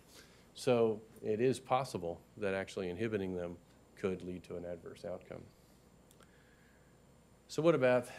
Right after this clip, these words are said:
the other thing is angiotensin two, right? So one of the models we use is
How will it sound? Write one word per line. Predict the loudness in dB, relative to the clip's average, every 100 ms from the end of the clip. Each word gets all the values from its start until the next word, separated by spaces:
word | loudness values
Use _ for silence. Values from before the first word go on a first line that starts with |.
| -4
the | 2
other | 4 4
thing | 2 2
is | 2
angiotensin | 2 2 0 0 0 -2 -4 -4
two, | -4 -2 -4
right? | -4 -6 -4
So | -2 0
one | 2
of | 0
the | 0
models | 2 2 2 0
we | -4
use | -6 -6 -8 -8 -6
is | -6 -8